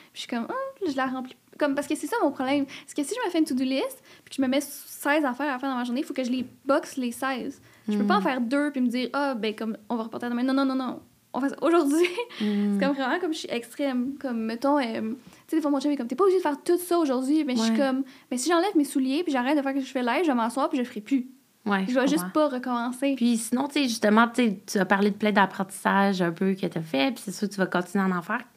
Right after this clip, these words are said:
Speaker 2: Qu'est-ce qui t'a plus marqué, tu sais, par rapport à ton apprentissage dans le T D A H au courant de ta vie ?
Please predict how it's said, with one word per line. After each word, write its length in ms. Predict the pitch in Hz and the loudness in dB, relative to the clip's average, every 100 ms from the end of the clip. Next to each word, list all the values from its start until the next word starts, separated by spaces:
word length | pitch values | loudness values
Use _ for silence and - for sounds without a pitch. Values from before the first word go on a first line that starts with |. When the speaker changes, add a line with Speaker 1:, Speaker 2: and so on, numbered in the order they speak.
| - - _ | -20 -20 _
Speaker 2:
Qu'est-ce 200 | 269 302 | 0 0
qui 560 | - - 202 190 185 185 - _ - - | -2 -2 0 2 0 -4 -12 _ -20 -8
t'a 180 | - 190 | 0 0
plus 460 | 185 - 226 226 - | 0 -2 0 2 4
marqué, 640 | 196 202 202 - 226 226 226 | 6 6 4 0 2 4 4
tu 40 | |
sais, 80 | 226 | 2
par 160 | 226 185 | 0 0
rapport 220 | 190 202 | 0 2
à 120 | 202 | 2
ton 260 | 196 190 180 | 0 -2 0
apprentissage 760 | 175 170 190 185 - - 202 190 | 0 -2 -4 -4 -6 -2 0 0
dans 220 | 180 180 | 0 2
le 120 | 185 180 | 0 0
T 120 | 185 | -2
D 100 | 180 | 0
A 100 | 185 | 0
H 140 | 196 | -2
au 40 | 190 | -6
courant 440 | - 185 180 180 | -6 -4 -4 -4
de 60 | 180 | -4
ta 180 | 180 175 | -4 -4
vie ? 240 | 165 208 | -4 -10